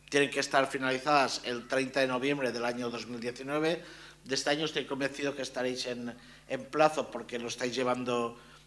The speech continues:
bien, pero, mm, remarcar que, eh, la Generalitat Valenciana y la Comisión Europea no financia absolutamente nada que no sea susceptible de generar una mayor economía, mayores recursos económicos.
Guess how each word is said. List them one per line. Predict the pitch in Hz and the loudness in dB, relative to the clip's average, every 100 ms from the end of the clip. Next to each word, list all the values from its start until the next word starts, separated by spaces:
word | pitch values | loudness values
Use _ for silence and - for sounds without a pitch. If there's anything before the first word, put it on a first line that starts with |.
| - - - | -20 -20 -8
bien, | 131 156 180 - - - - - | 4 6 6 0 -12 -20 0 10
pero, | 160 180 196 - 143 | 12 12 12 6 -4
mm, | 143 135 135 131 135 | -4 -4 -2 -4 -2
remarcar | 135 147 139 135 - 175 185 196 - - - - - | 4 4 4 2 8 10 10 10 -2 -14 -20 -20 0
que, | 156 165 175 180 | 6 8 6 2
eh, | 139 127 123 127 | 0 0 0 2
la | 147 | 2
Generalitat | 147 139 139 156 | 2 0 0 2
Valenciana | 165 165 160 160 156 156 | 2 0 0 0 0 0
y | |
la | 147 | -2
Comisión | 139 135 147 | -2 -2 0
Europea | 147 143 143 160 | 2 0 2 2
no | 160 175 | 2 2
financia | 175 160 156 151 | 2 0 0 -2
absolutamente | - 147 139 139 135 139 | -2 -4 -2 -2 -4 -4
nada | 143 147 151 - - - - | 0 2 0 -2 -18 -20 -6
que | - 143 | 4 4
no | 147 160 165 | 6 2 4
sea | - 156 | 4 2
susceptible | - 170 170 165 - 147 135 135 143 - - - - - | 2 -2 0 -4 -4 -6 -4 -4 -4 -8 -20 -20 -20 0
de | 139 | 4
generar | - 170 156 143 143 156 - | 8 8 6 6 8 6 4
una | 165 156 156 | 2 4 4
mayor | 147 135 135 143 | 4 2 4 4
economía, | 131 127 113 110 107 101 | 4 0 -4 -4 -6 -6
mayores | 113 127 135 147 139 | -2 0 2 4 4
recursos | 123 117 120 113 107 | 0 -8 -8 -8 -8
económicos. | - 95 95 95 - - | -12 -12 -14 -16 -18 -20